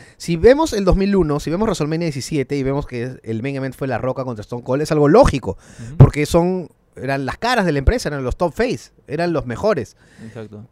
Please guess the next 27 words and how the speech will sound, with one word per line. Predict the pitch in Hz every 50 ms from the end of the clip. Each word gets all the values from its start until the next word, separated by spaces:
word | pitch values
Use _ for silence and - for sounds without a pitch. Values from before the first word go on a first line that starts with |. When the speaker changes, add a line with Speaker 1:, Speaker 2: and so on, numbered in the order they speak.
| _ -
Speaker 1:
Pero, | 190 202 202 214 233 220 - _ _ _ _ _ _ _ _ _ _ _ _ _ -
uno, | 214 220 196 156 135 123
ellos | 143 160 170 156 147
ya | 185 214 247
han | 262 247
tenido | 208 190 170 180 175 175
main | 170 165 160
event | 151 151 151
de | 147
WrestleMania, | 143 143 - 151 151 156 151 151 160 170 - _ -
Speaker 2:
Ujú. | 117 101 117 117 113 - _ _ _ -
Speaker 1:
y | 170 175
dos, | 190 226 214 180 - - _ _ _ _ _ - _ - -
en | 180 196 240
ese | 262 - 320
momento, | 277 254 208 196 214 208 202 190 170 185 185 208 247 - _ _ _ _ _ _ _ _ _ _ _ _ _ _ _
eh, | - 151 160 151 156 156 151 151 151 151 147 - _ _
se | - - -
podía | - - 190 220 247 254
dar | 254 285 294 285
cualquier | - 240 202 185 170 - 269 320 320 277 220
lucha, | 233 254 262 185 - 175 151
porque | 151 156 151 156
Stone | - - 254 240 226
Cold, | 247 254 269 - - - - - - - -
cuando | - 202 190 180 175
regresa | 170 175 175 190 220 233 220 - 202 196 233 -